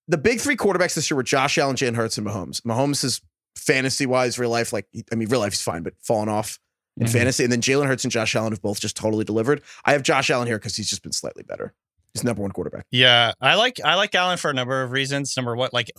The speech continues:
Speaker 3: the advantage he has over Dak. I know Dak is a good value, but, like, Josh Allen has been really consistent all year round, all year long. Um, outside of week one, he had a, he had a low week one.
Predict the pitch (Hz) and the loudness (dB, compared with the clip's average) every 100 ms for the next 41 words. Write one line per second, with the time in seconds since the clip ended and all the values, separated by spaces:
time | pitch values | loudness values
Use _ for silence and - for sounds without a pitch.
0 | - 120 120 123 120 143 151 - 131 127 | -16 -8 -6 -6 0 0 2 0 0 0
1 | 120 110 95 104 117 117 113 101 101 107 | -4 -6 -4 -2 -2 -2 -6 -4 -4 -4
2 | 104 98 87 85 95 104 90 85 - _ | -10 -12 -10 -6 -4 -4 -6 -8 -10 _
3 | _ - 131 185 185 156 107 107 - 90 | _ -4 0 2 2 0 -2 -6 -10 -10
4 | 101 98 87 95 - 95 - 78 - 87 | -8 -8 -10 -10 -8 -6 -8 -10 -6 -6
5 | 82 76 80 78 _ _ - 120 110 90 | -6 -8 -10 -10 _ _ 0 2 2 -2
6 | 92 82 _ _ _ - 117 110 98 92 | -6 -8 _ _ _ -2 0 0 -2 -6
7 | - _ _ 127 143 - 165 147 110 123 | -12 _ _ 0 2 4 2 2 -2 -4
8 | 113 101 117 160 277 - - 175 180 170 | -4 -2 0 2 0 -8 -4 0 2 0
9 | - 147 165 127 131 170 165 165 135 143 | -4 -2 0 2 0 0 0 -2 0 0
10 | 185 | -2